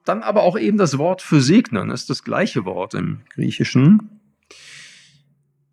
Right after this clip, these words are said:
Jesus nimmt das Brot und sagt Gutes darüber.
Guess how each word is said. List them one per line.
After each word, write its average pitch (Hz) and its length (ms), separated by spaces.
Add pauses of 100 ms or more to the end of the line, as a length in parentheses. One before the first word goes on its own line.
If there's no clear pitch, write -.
(360)
Jesus 139 720 (1600)
nimmt 160 320
das - 220
Brot 180 760 (840)
und 190 160
sagt 220 260
Gutes 277 320
darüber. 107 480